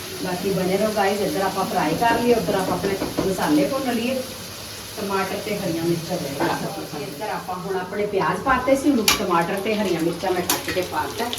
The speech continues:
ਤੇ ਮੇਰਾ ਪੇਸਟ ਹੋ ਗਿਆ ਜੀ ਖਤਮ। ਅੱਜ ਦੇਖਦੀ ਹਾਂ, ਅੱਜ ਮੈਂ ਬੈਠ ਕੇ ਬਣਾਉਂਗੀ,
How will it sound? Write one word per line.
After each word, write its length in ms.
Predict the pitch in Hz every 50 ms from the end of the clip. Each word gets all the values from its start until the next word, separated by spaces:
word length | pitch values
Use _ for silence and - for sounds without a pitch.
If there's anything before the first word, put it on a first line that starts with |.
| - - - - - - - - - -
ਤੇ 100 | 196 196 196 196 202
ਮੇਰਾ 220 | 208 214 214 214
ਪੇਸਟ 400 | 214 - 220 208 208 202 - -
ਹੋ 80 | 233 202
ਗਿਆ 180 | 170 190 190
ਜੀ 140 | 180 185 226
ਖਤਮ। 380 | 220 - 202 196 - 220 240 294 311 - - - - - - - - - - - 202 208
ਅੱਜ 120 | 202 190 214
ਦੇਖਦੀ 480 | 202 208 208 208 208 208 202 226 233
ਹਾਂ, 60 | 226
ਅੱਜ 100 | 220 196
ਮੈਂ 180 | 214 214 208 208
ਬੈਠ 260 | 190 190 190 180 180 - -
ਕੇ 80 | 214
ਬਣਾਉਂਗੀ, 640 | 202 202 220 220 226 180 180 170 180 185 233 285 330